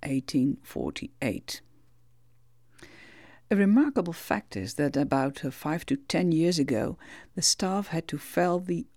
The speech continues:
oil palms which had reached the roof and broken, even broken through one of the glass panes.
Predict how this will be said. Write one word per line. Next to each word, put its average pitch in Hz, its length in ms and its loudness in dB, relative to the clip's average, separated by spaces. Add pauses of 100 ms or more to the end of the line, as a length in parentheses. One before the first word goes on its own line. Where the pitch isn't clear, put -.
(200)
oil 196 220 2 (100)
palms 139 580 -2
which 151 280 -4
had 139 200 -10
reached 175 540 -2
the 156 80 -4
roof 170 680 2 (140)
and 143 180 -4
broken, 156 480 0 (320)
even 160 280 -2
broken 156 440 2
through 151 320 -2
one 160 320 4
of - 140 -2
the 135 80 0
glass 151 420 0
panes. 139 760 0